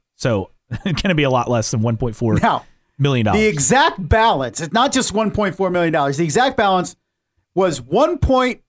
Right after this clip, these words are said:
Speaker 2: okay, one million four hundred eighty thousand thirty-eight dollars and fifty-two cents.
Speaker 1: I love the fifty-two cents element.
Speaker 2: That's what,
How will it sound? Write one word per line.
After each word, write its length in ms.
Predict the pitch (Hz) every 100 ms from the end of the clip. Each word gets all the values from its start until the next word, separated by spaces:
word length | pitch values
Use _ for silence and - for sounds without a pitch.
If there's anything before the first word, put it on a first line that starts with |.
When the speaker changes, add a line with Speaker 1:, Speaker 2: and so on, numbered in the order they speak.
| _
Speaker 2:
okay, 260 | 202 175 123
one 300 | 131 240 294
million 380 | 254 226 202 202
four 260 | - 214
hundred 220 | 254 254 233
eighty 220 | 226 220
thousand 560 | 214 185 175 147 165
thirty-eight 460 | 202 226 233 208 202
dollars 440 | 175 170 165 160 -
and 260 | 147 143
fifty-two 560 | - 190 185 185 180 165
cents. 580 | - 143 107 - - - _ _ _ _ -
Speaker 1:
I 60 | 113
love 340 | 123 131 117
the 160 | 117 107
fifty-two 480 | - 123 110 -
cents 360 | 107 - 107 -
element. 200 | - 113
Speaker 2:
That's 160 | 156 -
what, 160 | 143